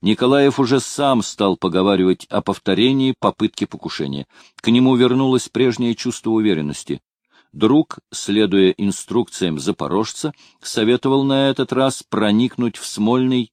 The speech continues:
в вечернее время. Вечером первого декабря тысяча девятьсот тридцать четвертого года Николаев вторично появился в Смольном с тем же самым портфелем, где вновь лежали записная книжка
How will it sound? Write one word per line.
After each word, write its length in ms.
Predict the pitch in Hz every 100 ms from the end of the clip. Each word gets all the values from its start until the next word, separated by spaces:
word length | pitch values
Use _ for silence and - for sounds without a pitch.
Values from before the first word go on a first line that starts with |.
| _
в 60 | 69
вечернее 800 | 65 82 107 - 123 104 69 67
время. 360 | 67 64 62 - _ _ _ _ _ _ _ _ _ _ _ _
Вечером 640 | - 55 95 - 87 95 - _ _ _ _ -
первого 360 | 139 120 73
декабря 580 | 71 - 69 - 76 71 _ _ _ -
тысяча 360 | 123 - -
девятьсот 420 | 65 69 - 95 -
тридцать 380 | 101 - -
четвертого 540 | - - 80 73 65 64
года 300 | 67 82 85 _ _ _ -
Николаев 800 | 90 - 90 92 95 92 - _ _ _
вторично 1080 | - - - 120 113 143 - - 107 80 - _ _ _
появился 640 | - 92 73 92 101 - 76
в 80 | -
Смольном 560 | - 92 110 123 123 _ _ -
с 200 | - -
тем 280 | 123 139 113
же 120 | 104
самым 360 | - 87 78
портфелем, 720 | - 78 71 - 117 135 143 - _ -
где 260 | 107 120 113
вновь 420 | 110 127 143 -
лежали 460 | 110 98 107 98
записная 600 | 82 82 80 - 78 67
книжка 500 | - 90 131 - 123